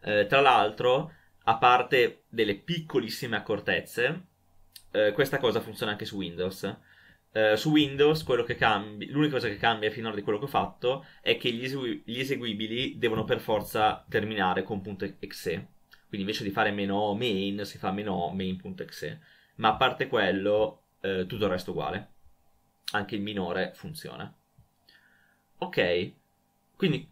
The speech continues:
così è come, eh, posso prendere un file e sbatterlo come standard input di un programma. Però io vorrei anche salvare quello che vedo da terminale in un file,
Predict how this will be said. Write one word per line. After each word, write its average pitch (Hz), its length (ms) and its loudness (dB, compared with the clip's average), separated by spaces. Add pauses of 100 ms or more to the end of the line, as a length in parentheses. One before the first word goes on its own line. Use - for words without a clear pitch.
così 151 560 2
è 131 160 2
come, 110 720 2
eh, 101 340 4
posso 107 640 0
prendere 117 380 0
un 135 80 -8
file 101 480 2
e 113 160 -2
sbatterlo 107 560 0
come 101 460 -4
standard 104 440 -2
input 98 300 -6
di 98 80 -6
un 95 60 -6
programma. 95 540 -8 (520)
Però 180 260 10
io 123 120 6
vorrei 151 260 8
anche 98 480 -2
salvare 98 920 4
quello 135 220 2
che 107 140 0
vedo 107 480 0 (120)
da 101 160 -2
terminale 104 840 0 (320)
in 147 140 4
un 98 100 -2
file, 92 680 4